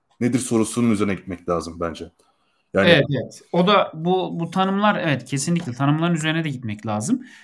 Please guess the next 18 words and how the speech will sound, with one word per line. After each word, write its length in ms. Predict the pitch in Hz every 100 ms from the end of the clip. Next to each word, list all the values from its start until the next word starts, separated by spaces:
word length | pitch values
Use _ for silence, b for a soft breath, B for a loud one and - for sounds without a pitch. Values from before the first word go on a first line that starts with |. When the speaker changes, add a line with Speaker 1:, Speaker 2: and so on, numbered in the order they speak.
| B B 147
Speaker 2:
Varlık 400 | 160 208 247 240
aslında 440 | 220 - 214 214
şu, 280 | 208 185 120 - _ _ -
yani 560 | 147 156 170 175 175 _ _
sen 540 | - 185 208 214 - _ -
hiç 380 | 185 175 - - _ _
çalışmasan 840 | - 170 208 202 180 175 180 165
bile, 360 | 156 135 110 - _ _ _ _ _
yani 240 | 139 139 135
herhangi 400 | 151 175 180 175
bir 40 |
şekilde 400 | 175 170 170 165
bir 80 | 170
işe 200 | 156 170
efor 300 | 160 180 175
sarf 320 | 175 160 151
etmesen 540 | 185 170 151 156 151
bile 360 | 143 147 185